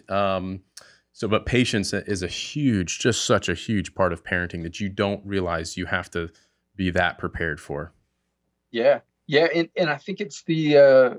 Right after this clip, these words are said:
Speaker 2: th-, there's a, a connectivity element to it. You know, they're, they're making major connections, and, and, um, and the other thing is not, like, for her, at,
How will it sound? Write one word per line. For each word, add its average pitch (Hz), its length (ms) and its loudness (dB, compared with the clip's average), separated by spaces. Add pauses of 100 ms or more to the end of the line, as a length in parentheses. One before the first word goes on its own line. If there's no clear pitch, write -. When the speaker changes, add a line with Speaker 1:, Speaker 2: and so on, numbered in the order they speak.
(540)
Speaker 2:
th-, 139 200 6
there's 127 300 -2
a, 131 360 0
a 123 60 -4
connectivity 127 760 2
element 104 480 2 (120)
to 110 200 2
it. 107 140 2
You 110 120 2
know, 107 160 4
they're, 107 380 4
they're 113 160 4
making 110 420 6
major 107 680 6
connections, 101 640 2
and, 101 220 2 (480)
and, 98 440 4
um, 90 500 2 (460)
and 123 140 8
the 120 100 8
other 113 200 6
thing 117 200 2
is 104 300 -2 (440)
not, 110 440 4 (260)
like, 107 220 2
for 110 200 2
her, 120 220 4
at, 110 120 4